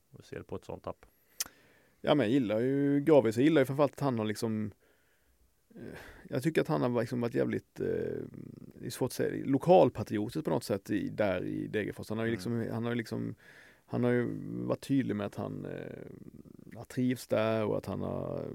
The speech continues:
Speaker 2: liksom trivs med andan i föreningen och att han inte ser det som att han är en stockholmare som tvingas leva i exil liksom i Värmland typ, eh, förstår du vad jag menar? Utan att
Speaker 1: Nej,
Speaker 2: han
Speaker 1: jag fattar.
Speaker 2: fa-, faktiskt tagit klubben till sitt hjärta på riktigt. Så jag tänker att det är rätt,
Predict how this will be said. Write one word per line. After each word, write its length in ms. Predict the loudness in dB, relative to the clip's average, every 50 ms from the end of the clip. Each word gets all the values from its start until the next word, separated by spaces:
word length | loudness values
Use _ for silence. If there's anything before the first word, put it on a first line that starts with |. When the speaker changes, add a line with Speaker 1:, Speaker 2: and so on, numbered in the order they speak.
| -10 -10 -10
Speaker 2:
liksom 240 | -10 -8 -8 -10 -8
trivs 300 | -6 -4 -4 -4 -4 -4
med 120 | -4 -2
andan 340 | -2 -2 -2 -2 -4 -4 -6
i 40 | -6
föreningen 580 | -6 -4 -4 -4 -4 -6 -8 -8 -8 -8 -8
och 80 | -8 -8
att 80 | -8 -8
han 320 | -10 -8 -8 -10 -10 -12 -14 -18 -20 -20 -20 -20 -20 -20 -20 _ _
inte 1080 | -2 0 0 0 0 0 0 0 2 2 0 0 -2 -2 -2 -2 -4 -4 -4 -6 -6 -6
ser 260 | 0 2 4 4 4
det 80 | 4 2
som 120 | 0 0 -4
att 140 | -4 _ -4
han 220 | -4 -2 -2 -2
är 40 | -4
en 80 | -4
stockholmare 640 | -2 -4 -4 -6 -4 -8 -6 -6 -4 -2 -2 -2 -4
som 320 | -4 -6 -6 -6 -6 -8
tvingas 400 | -4 -4 -4 -2 -2 -4 -6 -2
leva 280 | 0 2 2 2 2 0
i 80 | 0
exil 520 | -2 -4 -4 -6 -4 -2 -2 -2 -2 0 0
liksom 340 | 0 -2 -2 -4 -4 -4 -2
i 80 | -2
Värmland 500 | 0 0 0 0 0 0 0 -2 -2 -2
typ, 320 | -4 -8 -10 -10 _ -12 -10
eh, 40 | -8 -6 -6 -8 -8 -10 -10 -12 -14
förstår 160 | -8 -4 -2
du 40 | -2
vad 60 | 0
jag 60 | 0 0
menar? 240 | -2 -2 -4 -6 -10
Utan 180 | -8 -6 -6 -6
att 60 | -4
Speaker 1:
Nej, 60 | -4 -4
Speaker 2:
han 80 | -4 -6
Speaker 1:
jag 100 | -6 -6
fattar. 140 | -6 -6 -6
Speaker 2:
fa-, 80 | -4
faktiskt 320 | -6 -8 -8 -8 -14 -10 _
tagit 380 | -4 -4 -4 -4 -8 -12 -8
klubben 220 | -6 -6 -4 -4 -6
till 60 | -8
sitt 80 | -6 -6
hjärta 240 | -6 -4 -4 -6 -6
på 60 | -6
riktigt. 220 | -6 -8 -8 -8
Så 80 | -8 -8
jag 80 | -6 -4
tänker 180 | -4 -4 -4
att 60 | -4
det 60 | -4 -2
är 40 |
rätt, 180 | -4 -4 -6